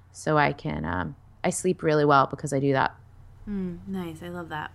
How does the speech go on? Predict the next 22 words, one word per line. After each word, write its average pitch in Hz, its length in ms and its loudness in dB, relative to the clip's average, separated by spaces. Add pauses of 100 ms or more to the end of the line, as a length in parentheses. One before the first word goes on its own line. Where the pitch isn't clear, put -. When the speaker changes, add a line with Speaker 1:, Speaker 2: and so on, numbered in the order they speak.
(580)
Speaker 2:
So 214 340 0
some 240 400 0
quick 220 240 -4
fire 175 200 -2
questions 165 560 -8
now. 156 220 -2
Just 180 180 -8
say, 185 200 0
like, 170 140 -4
the 175 80 -8
first 170 260 -4
thing 165 160 -8
that 151 120 -6
comes 156 260 -8
to 165 80 -8
your - 100 -8
mind. - 240 -10 (560)
Ready? 208 320 -2 (520)
Speaker 1:
Yeah. 117 280 8 (300)
Speaker 2:
Favorite 220 340 0
color? - 400 -8 (2250)
Speaker 1:
Red. 151 340 8